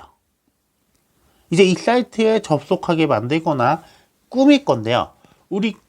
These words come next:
꾸미는 방법에 대해서 다음부터 공부할 겁니다. 그리고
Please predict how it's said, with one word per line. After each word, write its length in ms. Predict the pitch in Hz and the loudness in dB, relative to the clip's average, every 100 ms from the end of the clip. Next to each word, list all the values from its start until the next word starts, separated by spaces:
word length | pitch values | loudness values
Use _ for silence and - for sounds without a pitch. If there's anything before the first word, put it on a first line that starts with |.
| - | -6
꾸미는 540 | 285 277 277 269 262 | 0 2 4 2 0
방법에 680 | - 127 135 147 147 156 156 | -4 -6 -2 0 2 2 0
대해서 600 | 131 101 104 175 202 - _ | 0 0 0 2 0 -2 _
다음부터 720 | - - 120 131 - 131 120 _ | -12 -4 -2 -4 -6 -8 -8 _
공부할 340 | - 117 110 120 | -8 -4 -2 -2
겁니다. 400 | - 90 - - _ - - _ | -6 -14 -16 -20 _ -20 -20 _
그리고 540 | 196 220 190 165 135 | 0 0 2 2 0